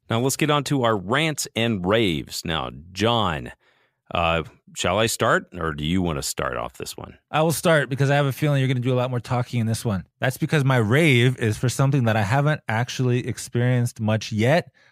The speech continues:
Speaker 2: but, um, I have to rave about it because I've heard from so many people about how good it is. And that is the China History Podcast.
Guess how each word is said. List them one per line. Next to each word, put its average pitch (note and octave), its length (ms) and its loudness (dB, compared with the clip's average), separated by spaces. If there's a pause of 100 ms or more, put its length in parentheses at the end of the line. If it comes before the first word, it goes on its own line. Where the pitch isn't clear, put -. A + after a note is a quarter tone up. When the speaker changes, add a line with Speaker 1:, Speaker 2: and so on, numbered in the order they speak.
(220)
Speaker 2:
but, A2+ 320 2
um, G#2+ 220 0
I G#2+ 40 2
have B2+ 240 2
to C3+ 80 0
rave A2+ 220 2
about B2 240 2
it B2+ 80 0
because G#2+ 240 -2
I've G#2 160 -2
heard A2 260 -2
from F2+ 200 -8
so - 240 -4
many G2+ 180 -2
people E2 480 -8 (420)
about E2 500 -4
how E2 120 -4
good E2 180 -6
it D#2+ 100 -6
is. B1 260 -16 (380)
And G2 120 0
that A2+ 200 2
is G#2 220 0
the F#2 280 0
China A2 440 0
History F#2 420 -4
Podcast. - 680 -10